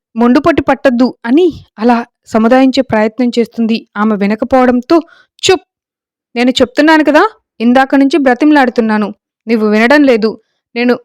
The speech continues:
చెప్పిందే ఇక్కడ జరుగుతుంది. మనం ఇద్దరం ఇక్కడే ఉంటున్నాము, ఇక్కడే ఉండబోతున్నాము. ఇక్కడ నుంచి ఎట్టి పరిస్థితిలోనూ కదిలేది లేదు. ఇదే నా చివరి నిర్ణయం" అని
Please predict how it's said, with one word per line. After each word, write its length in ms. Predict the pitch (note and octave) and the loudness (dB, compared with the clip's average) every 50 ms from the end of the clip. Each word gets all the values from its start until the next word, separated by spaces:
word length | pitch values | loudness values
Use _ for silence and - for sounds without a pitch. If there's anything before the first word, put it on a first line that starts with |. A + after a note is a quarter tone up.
| _ _ _ _ _ | _ _ _ _ _
చెప్పిందే 540 | - C4 A#3+ - - C#4+ C4+ C4 B3 C#4 D4+ D#4+ - _ _ _ - | -2 -2 -2 0 0 0 2 4 4 2 2 0 -4 _ _ _ -12
ఇక్కడ 260 | A3+ A3+ - B3 A3 | -10 -6 -2 -2 -2
జరుగుతుంది. 680 | A3 F#3+ F3+ G#3+ A3 A3+ A#3 A#3+ - A3+ G#3 G3+ G3 G3 F#3 - _ _ _ _ _ _ | -2 -2 -2 0 0 2 0 0 -2 -4 -4 -4 -4 -6 -8 -12 _ _ _ _ _ _
మనం 180 | G#3+ A3 A#3+ B3 A3+ | -4 -2 -2 -2 -2
ఇద్దరం 420 | - G#3+ G3+ F#3 B3 A#3+ B3+ C4 B3+ - - | -4 -6 -4 -2 0 0 0 0 -2 -4 -8
ఇక్కడే 300 | A3 G#3+ - B3 B3 A#3+ A3 G3+ G3+ | -12 -6 -2 0 0 0 0 -2 -4
ఉంటున్నాము, 640 | G#3+ A3 G#3 A3 A#3+ A3 A3 G#3+ G#3 G#3 G#3+ C#4 F#4+ F#4+ _ _ _ _ _ _ _ - | -6 -4 -4 -2 -2 0 0 0 0 2 2 0 0 0 _ _ _ _ _ _ _ -8
ఇక్కడే 360 | A#3 A3+ - - C4 B3 B3 C4+ - - _ _ - | -8 -6 -4 -2 0 0 0 0 -2 -4 _ _ -8
ఉండబోతున్నాము. 840 | G3 G3+ A3 A3+ A#3 A#3 G#3+ A3+ A3 - A3 G#3 G3+ G3 F#3+ G3+ G3+ F#3 - _ _ _ _ _ _ - | -4 -4 0 0 0 2 2 0 0 -2 -4 -4 -4 -4 -4 -4 -6 -8 -10 _ _ _ _ _ _ -8
ఇక్కడ 240 | A3+ A3+ - B3 A#3+ | -6 -2 0 0 2
నుంచి 240 | A#3+ A#3+ A#3 - C4 | 2 0 0 -2 -4
ఎట్టి 240 | - A3 G#3+ - B3 | -4 -4 -4 -4 -4
పరిస్థితిలోనూ 760 | - - A#3 B3+ C4 - - C#4 A#3+ B3+ A#3+ A#3 A#3 B3+ E4 F#4+ - _ _ _ _ _ _ _ _ _ _ - | -2 0 0 0 0 -2 -4 -4 -2 0 0 2 2 2 0 0 -2 _ _ _ _ _ _ _ _ _ _ -8
కదిలేది 600 | - A#3+ A#3 A3 G3 A#3 A#3 A#3 A#3+ A#3 F#3+ A3 | -4 -2 -2 0 0 0 2 2 2 2 2 0
లేదు. 340 | G#3 G#3 G#3+ G3+ G3 F#3+ G#3+ F#3+ - - _ _ - | 0 2 2 2 2 0 -2 -2 -6 -12 _ _ -8
ఇదే 260 | G#3+ G3+ A#3+ A#3+ B3+ D4+ D4+ - _ _ _ _ _ _ - | -2 2 2 4 4 2 0 -4 _ _ _ _ _ _ -8
నా 120 | A3+ A#3 A#3 - | -6 -6 -6 -6
చివరి 400 | - - - B3+ A#3 B3+ C4 C4 | -8 -6 -4 0 0 2 2 2
నిర్ణయం" 480 | B3 A3+ A3+ G3+ G#3 A3 A3 G#3+ G3+ G3+ G#3 - _ _ _ - | 0 0 -2 -4 -4 -2 -2 -2 -4 -6 -10 -16 _ _ _ -2
అని 200 | G#3+ B3 D#4 | 2 4 4